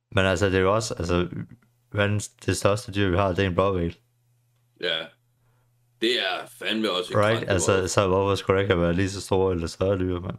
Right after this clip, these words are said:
Speaker 1: Er du sindssyg?
Speaker 2: Shit.
Speaker 1: Ja,
Speaker 2: Det
Speaker 1: ja,
Speaker 2: er
Speaker 1: der er det
Speaker 2: det
Speaker 1: her billede her af, at de har fu-, det er faktisk en YouTube-video, at de har fanget en kæmpe squid.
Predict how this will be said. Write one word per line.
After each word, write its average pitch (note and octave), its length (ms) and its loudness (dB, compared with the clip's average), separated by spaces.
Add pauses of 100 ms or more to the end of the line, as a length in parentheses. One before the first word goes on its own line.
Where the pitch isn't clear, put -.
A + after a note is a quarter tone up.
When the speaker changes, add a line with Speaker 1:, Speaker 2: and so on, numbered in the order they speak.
Speaker 1:
Er G#2 60 -8
du F#2 100 -4
sindssyg? - 440 -8 (1600)
Speaker 2:
Shit. - 260 -12 (2500)
Speaker 1:
Ja, G#2 100 0
Speaker 2:
Det F#2 60 4
Speaker 1:
ja, F#2+ 120 4
Speaker 2:
er F2 160 0
Speaker 1:
der G#2+ 80 4
er G#2+ 60 4
det A#2 80 4
Speaker 2:
det B2 80 4
Speaker 1:
her A#2 140 2
billede A#2 220 2
her B2 160 2
af, G2 400 0
at F2+ 120 -6
de F#2+ 60 0
har F#2 80 2
fu-, - 200 -12 (300)
det G#2+ 220 -6
er F#2+ 60 2
faktisk G2+ 360 0
en F#2+ 120 -2
YouTube-video, F2 640 -2 (1080)
at F#2+ 160 -2
de F#2+ 100 2
har F2+ 60 4
fanget A2 600 0 (680)
en G#2 140 -2
kæmpe B2+ 520 -2
squid. A#2+ 360 0